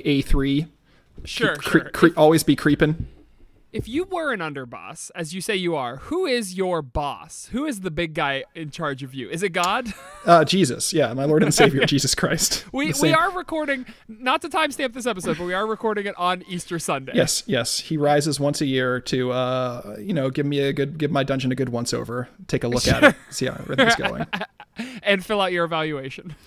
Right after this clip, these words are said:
Speaker 1: Yeah, yeah. <laughs> You come in
Speaker 2: Yeah.
Speaker 1: for evaluation.
Speaker 2: <laughs> Hey, what's, you're a, you're a writer. Uh, why he is risen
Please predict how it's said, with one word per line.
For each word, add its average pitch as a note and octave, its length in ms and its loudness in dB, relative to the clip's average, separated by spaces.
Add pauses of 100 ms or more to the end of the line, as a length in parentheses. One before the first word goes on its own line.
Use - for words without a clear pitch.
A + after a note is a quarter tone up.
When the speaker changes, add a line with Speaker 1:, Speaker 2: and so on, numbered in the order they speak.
(260)
Speaker 1:
Yeah, - 160 6 (120)
yeah. - 180 -4 (300)
<laughs> - 280 -4
You F#3 80 2
come E3 220 2
in E3 80 6
Speaker 2:
Yeah. - 40 -2
Speaker 1:
for E3 120 6
evaluation. D#3 800 4
Speaker 2:
<laughs> - 60 -20 (1080)
Hey, G4 160 0
what's, D#4 300 -2
you're D#4+ 360 -4
a, A3 100 -12
you're A#3+ 220 -4
a F#3+ 40 -2
writer. D3 480 -6 (160)
Uh, F#3 380 4
why C#4 500 -2 (160)
he C4+ 300 -4
is G3+ 180 -2
risen C#3+ 540 -6